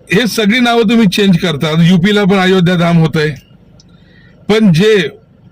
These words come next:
भारताचे जे जनक आहेत, संविधानाचे जे जनक आहेत आणि ज्यांच्या संविधानावरती आज संपूर्ण देश चालतो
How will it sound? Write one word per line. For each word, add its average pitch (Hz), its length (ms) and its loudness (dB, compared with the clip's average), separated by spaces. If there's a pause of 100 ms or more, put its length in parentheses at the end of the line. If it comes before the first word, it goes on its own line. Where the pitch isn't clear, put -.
(140)
भारताचे 170 560 0
जे 202 120 2
जनक 185 420 0
आहेत, 185 240 2 (680)
संविधानाचे 196 680 0
जे 190 120 0
जनक 180 360 0
आहेत 170 260 0 (960)
आणि 170 220 2
ज्यांच्या 175 520 0
संविधानावरती 185 1040 -2 (260)
आज 151 160 -4
संपूर्ण 196 360 2
देश 185 340 -2
चालतो 131 500 -4